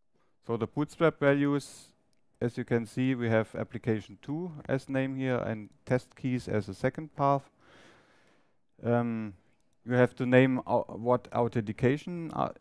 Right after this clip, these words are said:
you are using. Currently I'm using token as mechanism for authentication, and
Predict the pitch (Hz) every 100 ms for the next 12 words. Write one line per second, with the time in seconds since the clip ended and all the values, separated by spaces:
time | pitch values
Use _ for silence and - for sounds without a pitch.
0 | - 139 139 135 139 139 - 139 135 131
1 | 127 - _ _ _ _ _ _ 127 127
2 | 113 117 113 113 117 - 110 98 120 139
3 | - 151 139 131 - - 127 127 123 120
4 | 127 117 120 123 117 117 - 117 117 -
5 | 113 113 113